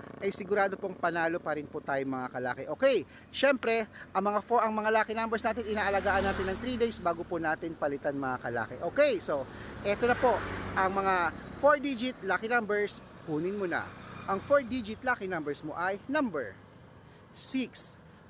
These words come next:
five, five, seven. Yan po yung una. At ang pangalawa po, number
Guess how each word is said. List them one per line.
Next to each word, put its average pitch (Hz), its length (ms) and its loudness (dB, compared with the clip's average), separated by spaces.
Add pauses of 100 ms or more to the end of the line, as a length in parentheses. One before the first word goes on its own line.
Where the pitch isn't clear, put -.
(180)
five, 233 320 2 (560)
five, 214 400 4
seven. 120 720 -4
Yan 175 160 -2
po 170 160 -2
yung 160 160 -4
una. 131 320 -4 (320)
At 190 160 -2
ang 196 160 -2
pangalawa 160 320 2
po, 196 400 0
number 214 480 2